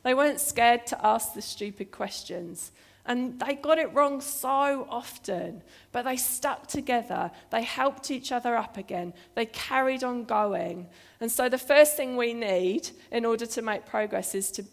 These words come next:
is a community who are cheering me on. And let's be that community here, shall we?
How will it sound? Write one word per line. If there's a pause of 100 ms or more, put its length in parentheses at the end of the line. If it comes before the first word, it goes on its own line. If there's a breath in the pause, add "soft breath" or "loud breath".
(120)
is
a
community
who
are
cheering
me
on.
And
let's
be
that
community
here,
shall
we?